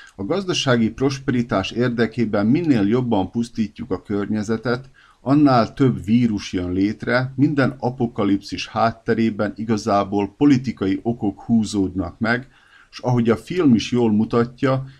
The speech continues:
világunk az önpusztításban is a profit forrást keresi.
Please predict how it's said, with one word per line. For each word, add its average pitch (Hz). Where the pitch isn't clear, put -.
világunk 120
az 92
önpusztításban 113
is 113
a -
profit 117
forrást 95
keresi. -